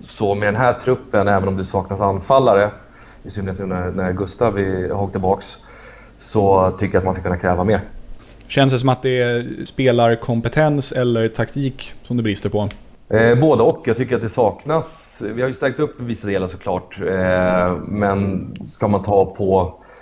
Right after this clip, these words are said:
Speaker 1: på spelar-, på brister i spelartruppen, så är det ju anfallssidan. Jag tycker det här är liksom alldeles för tunt. Och taktiskt så kan man väl koppla ihop det med att nu har vi ju, hade vi forwards på bänken, men så startar man med... med, man,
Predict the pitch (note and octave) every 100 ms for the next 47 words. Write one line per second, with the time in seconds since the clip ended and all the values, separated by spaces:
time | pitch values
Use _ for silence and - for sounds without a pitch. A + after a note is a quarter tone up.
0 | - - _ - G#2 G2 - G2+ F#2+ F#2
1 | F#2+ G#2 G#2+ G#2+ G2+ - G2 A2 G2+ F#2+
2 | C#3+ C#3+ A2 F2 F#2 A#2 F#2 - - G2
3 | - - _ _ - G2 - - F#2+ F#2
4 | F2+ F2 G2 F#2 F2 G2 F2 F#2+ F2 F2
5 | - - F2+ F#2 F2+ - - - - -
6 | - - A#2+ - C#3 C3 A2 C3 A#2+ G#2
7 | A#2 A#2 G#2+ - G#2 G2 F#2+ A2+ G#2+ C3
8 | B2 G#2 F#2 - - - - - - A#2+
9 | F#2+ D#3+ - G#2+ F#2+ G2 G#2 C#3+ - G2+
10 | G2 G2+ A2+ G#2+ F#2+ G2 F#2+ F#2 F2 G2
11 | F#2 F#2 B2